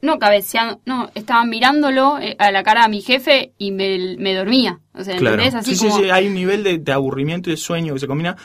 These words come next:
Speaker 2: en el que uno se duerme sabiendo que no
Speaker 1: Sí.
Speaker 2: debería. Se duerme hablando, se duerme haciendo otra cosa,
Speaker 1: Sí,
Speaker 2: se
Speaker 1: y
Speaker 2: duerme
Speaker 1: ahora lo que hago es, em, practicar caligrafía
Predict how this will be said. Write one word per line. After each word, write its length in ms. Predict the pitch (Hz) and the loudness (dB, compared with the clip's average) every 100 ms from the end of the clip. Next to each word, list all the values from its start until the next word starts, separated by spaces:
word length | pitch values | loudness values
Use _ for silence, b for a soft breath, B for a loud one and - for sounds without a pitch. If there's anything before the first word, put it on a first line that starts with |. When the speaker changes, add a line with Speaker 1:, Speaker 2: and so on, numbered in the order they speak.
| B B | B B
Speaker 2:
en 100 | 147 | -2
el 80 | 139 | -2
que 80 | 147 | -2
uno 120 | 202 | -4
se 200 | 208 160 | -2 -2
duerme 320 | 151 180 196 | 0 -2 -4
sabiendo 340 | 185 143 160 151 | -6 -6 -4 -4
que 60 | |
no 60 | 147 | 0
Speaker 1:
Sí. 40 | 147 | 0
Speaker 2:
debería. 380 | 127 131 110 - | 2 0 -4 -8
Se 160 | - 123 | -8 -4
duerme 260 | 139 156 | -2 -2
hablando, 460 | 139 143 190 160 123 | -2 0 -2 -2 -4
se 100 | 131 | -4
duerme 200 | 127 135 | -4 -4
haciendo 280 | 117 135 - | -4 -8 -8
otra 100 | 110 | -6
cosa, 200 | 151 247 | -4 -2
Speaker 1:
Sí, 120 | 208 | -4
Speaker 2:
se 80 | - | -2
Speaker 1:
y 60 | 277 | 2
Speaker 2:
duerme 40 | |
Speaker 1:
ahora 220 | 302 359 | 4 4
lo 100 | 339 | 0
que 100 | 294 | 2
hago 260 | 311 349 339 | 2 2 2
es, 200 | 311 294 | 0 -2
em, 760 | - 233 208 208 208 208 202 190 | -6 -6 -6 -8 -8 -10 -10 -10
practicar 460 | - 208 220 247 | -10 -10 -10 -10
caligrafía 680 | 277 254 214 208 208 226 202 | -8 -8 -8 -8 -8 -8 -8